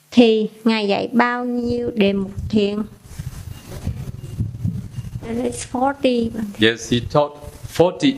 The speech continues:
Speaker 2: different samatha meditation objects.
Speaker 1: Và Ngài đã dạy bốn mươi đề mục thiền định khác nhau.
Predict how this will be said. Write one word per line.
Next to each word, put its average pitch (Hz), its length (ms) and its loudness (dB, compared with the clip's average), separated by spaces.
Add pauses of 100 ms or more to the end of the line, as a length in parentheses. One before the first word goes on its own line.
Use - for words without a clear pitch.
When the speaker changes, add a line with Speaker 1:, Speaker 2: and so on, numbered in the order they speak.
(120)
Speaker 2:
different 139 480 2
samatha 117 560 0 (100)
meditation 107 760 2 (120)
objects. - 600 0 (420)
Speaker 1:
Và 233 220 4
Ngài 233 240 -2
đã 214 120 2
dạy 214 420 0
bốn 240 340 4
mươi 277 240 2
đề 233 140 2
mục 208 240 0
thiền 214 240 2
định 190 240 -2
khác 285 260 -2
nhau. 240 380 2